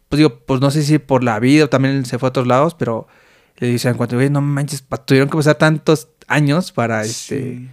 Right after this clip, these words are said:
Speaker 1: para vol-", o sea, para él, él sí pasaron muchísimos más, o sea, porque muchísimas antes, pero yo creo que ha sido por esa situación de que, o sea, entró en la secundaria, <laughs> en, en, era, en, era,
Speaker 2: Ujú.
Speaker 1: era diferente que los de la primaria, y luego en la
Speaker 2: Sí,
Speaker 1: prepa,
Speaker 2: claro.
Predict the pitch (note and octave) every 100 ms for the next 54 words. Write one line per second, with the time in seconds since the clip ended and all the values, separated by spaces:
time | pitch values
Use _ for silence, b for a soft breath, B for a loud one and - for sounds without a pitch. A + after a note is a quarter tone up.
0 | b b b b b - G#2+ A#2 B2 -
1 | B2 A#2+ B2+ D3 D3 - C3+ C3 C3+ B2+
2 | A#2+ B2 A#2 A#2+ A#2 A2+ - A#2+ A2 -
3 | - A#2+ _ A#2+ A#2 - B2 A#2+ C3 B2+
4 | - C#3+ - B B B B B D3+ D3
5 | D3+ D#3+ D#3+ D#3 D3+ C#3+ C3+ C3 B2+ C3+
6 | C3 C3 A2+ B2 _ b b b b -
7 | C3+ D3+ E3 E3 C#3+ C#3 D3 F#3 - _
8 | _ - A#3+ F#3+ D#3 C#3+ D3+ D3+ C#3+ E3
9 | E3+ D3 C3+ C3 C3 C#3+ D3+ C#3+ D3+ D3
10 | E3 F#3+ B - D3 C3+ C3 B2+ D3 C#3+
11 | B2+ B2 A#2+ G#2+ G#2 A2+ A2+ A2 G#2+ A2+
12 | C3 A#2 B2 B2+ D3 C#3 E3+ B2+ B2+